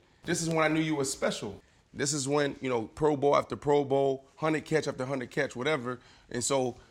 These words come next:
Mike Evans, I was trying to create a environment where the receivers, pass catchers, even tight ends, running backs can come together and we can learn.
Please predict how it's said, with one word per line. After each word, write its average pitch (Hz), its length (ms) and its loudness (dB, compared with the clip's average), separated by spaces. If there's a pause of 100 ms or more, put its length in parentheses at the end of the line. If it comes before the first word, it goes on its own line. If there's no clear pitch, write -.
(140)
Mike 123 300 0
Evans, 135 400 0
I 131 160 4
was 131 180 -2
trying 131 220 0
to 113 100 -4
create 147 380 -2
a 110 240 -2 (160)
environment 127 760 0 (640)
where 120 360 -2 (340)
the 120 100 -4
receivers, 143 640 -2 (220)
pass 156 320 4
catchers, 143 300 -2
even 147 220 -4
tight 147 200 0
ends, 123 120 -6
running 151 240 -2
backs 131 220 -4
can 113 120 -12
come 151 180 -2
together 135 340 -2
and 123 60 -6
we 131 80 -6
can 127 220 -8
learn. 147 320 -6